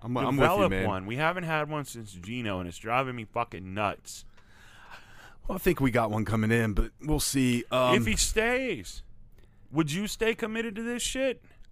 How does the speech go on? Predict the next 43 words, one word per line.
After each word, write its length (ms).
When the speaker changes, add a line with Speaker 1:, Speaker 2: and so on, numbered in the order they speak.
Speaker 1:
I, 80
I 200
don't 240
know. 320
I 60
mean, 60
Speaker 2:
That's 300
the 80
fucking 380
problem. 400
Speaker 1:
one 180
of 100
the 120
big 260
things 260
with 160
recruiting 560
is 180
relationship 920
with 220
the 80
coach, 480
and 100
I 60
think 240
he 120
and 120
Brown 260
have 160
a 40
good 220
one. 200
And 120
he 160
knows 640
he's 240
gonna 180
get 160
a 60
chance 380
to 80
play 280
immediately. 640